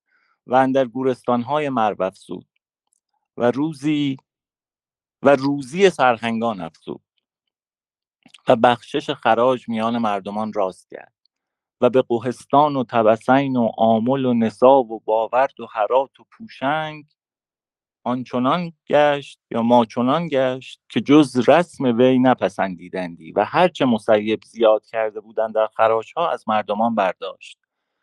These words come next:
و فضل آباد اندر بیابان آموی او بنا کرد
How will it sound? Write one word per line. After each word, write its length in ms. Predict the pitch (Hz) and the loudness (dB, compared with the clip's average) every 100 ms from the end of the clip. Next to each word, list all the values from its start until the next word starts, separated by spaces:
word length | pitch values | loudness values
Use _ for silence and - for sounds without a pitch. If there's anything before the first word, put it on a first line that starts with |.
| _ _ | _ _
و 120 | 117 | -2
فضل 480 | 120 - 127 110 127 | -2 0 -2 -2 -2
آباد 380 | 127 123 160 139 | -2 0 -2 -2
اندر 320 | 123 120 117 | -2 -2 -2
بیابان 500 | - 120 113 127 151 | -2 -4 -2 -2 -4
آموی 540 | 120 110 107 123 127 - | -4 -4 -4 -8 -10 -16
او 180 | - - | -8 -4
بنا 300 | 104 87 85 | -4 -6 -14
کرد 300 | - - | -14 -16